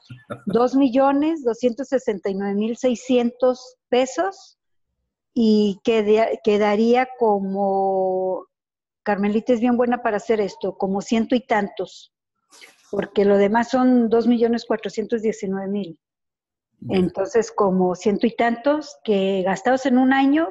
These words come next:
Speaker 2: pues prácticamente sí se ocupan.
Speaker 1: Así
Speaker 2: Y
Speaker 1: es.
Speaker 2: si no, pues tienen que quedar ahí, ¿verdad? En fondo,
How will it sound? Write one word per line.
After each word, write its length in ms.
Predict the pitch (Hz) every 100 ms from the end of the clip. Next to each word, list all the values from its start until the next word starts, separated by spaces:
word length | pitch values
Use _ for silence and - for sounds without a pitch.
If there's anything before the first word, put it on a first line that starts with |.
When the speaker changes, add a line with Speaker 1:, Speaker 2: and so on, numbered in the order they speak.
| -
Speaker 2:
pues 180 | 214 -
prácticamente 840 | 214 214 - - 233 220 226 254 247
sí 220 | - 208
se 500 | - 262 226 202 185
ocupan. 640 | 190 - 226 233 - 156 _ _ 104
Speaker 1:
Así 300 | 110 - 101 90 208
Speaker 2:
Y 60 |
Speaker 1:
es. 60 | 214
Speaker 2:
si 120 | 240 233
no, 200 | 214 294
pues 200 | 269 220
tienen 260 | 220 214 226
que 120 | 247
quedar 300 | 247 233 247
ahí, 240 | 262 302
¿verdad? 440 | 262 208 190 233 226
En 120 | 202
fondo, 400 | - 220 226 -